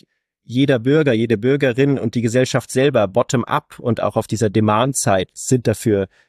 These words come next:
verantwortlich, richtig zu handeln, wenn man es so sagen kann. Und auch vielleicht nochmal so ein bisschen aus unternehmerischer, unternehmerischer Sicht, äh, es ist natürlich ein Einsatz, auch häufig ein monetärer Einsatz,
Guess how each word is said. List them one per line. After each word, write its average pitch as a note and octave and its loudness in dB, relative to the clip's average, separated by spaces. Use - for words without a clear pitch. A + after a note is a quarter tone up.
verantwortlich, B2 0
richtig C3 0
zu - -2
handeln, F#2+ 0
wenn G2+ -2
man F2 -4
es E2+ -12
so - -10
sagen E2 -10
kann. - -12
Und C3+ -2
auch D#3+ 0
vielleicht C#3+ -2
nochmal C#3 2
so C3 2
ein B2 0
bisschen C3+ 0
aus B2 0
unternehmerischer, C3+ 0
unternehmerischer C3+ 0
Sicht, D3 -2
äh, C3+ -10
es D3 -2
ist C#3+ -6
natürlich D3+ 0
ein A#2 2
Einsatz, B2+ 0
auch - -8
häufig B2+ 0
ein A2 2
monetärer A#2 2
Einsatz, G#2+ -2